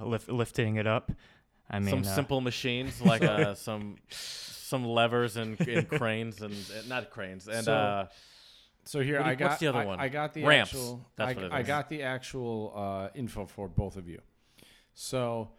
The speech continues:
Speaker 3: first of all,
Speaker 2: <laughs>
Speaker 3: first of all,
Speaker 2: I think we
Speaker 3: the
Speaker 2: figured it out, Chad.
Speaker 3: I, I think so too.
Speaker 2: <laughs>
Speaker 3: But just, just to re-, <laughs> just to recap for all of our listeners. So the church was moved about two thousand seven hundred and fifty-five feet away, and the reason why is in the sixties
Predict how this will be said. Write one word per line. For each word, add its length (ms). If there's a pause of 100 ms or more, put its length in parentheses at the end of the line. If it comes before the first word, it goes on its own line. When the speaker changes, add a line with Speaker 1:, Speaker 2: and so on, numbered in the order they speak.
(240)
Speaker 3:
first 300
of 120
all, 440
Speaker 2:
<laughs> 100
Speaker 3:
first 260
of 100
all, 260
Speaker 2:
I 60
think 140
we 100
Speaker 3:
the 60
Speaker 2:
figured 220
it 100
out, 240
Chad. 300 (300)
Speaker 3:
I, 280
I 20
think 240
so 200
too. 160
Speaker 2:
<laughs> 180 (460)
Speaker 3:
But 140
just, 340
just 220
to 100
re-, 140
<laughs> 0
just 480
to 60
recap 400
for 100
all 200
of 100
our 140
listeners. 580 (500)
So 180
the 100
church 360
was 200
moved 600 (380)
about 320
two 180
thousand 480
seven 420
hundred 260
and 100
fifty-five 560
feet 220
away, 340 (880)
and 140
the 80
reason 280
why 220
is 120
in 100
the 60
sixties 760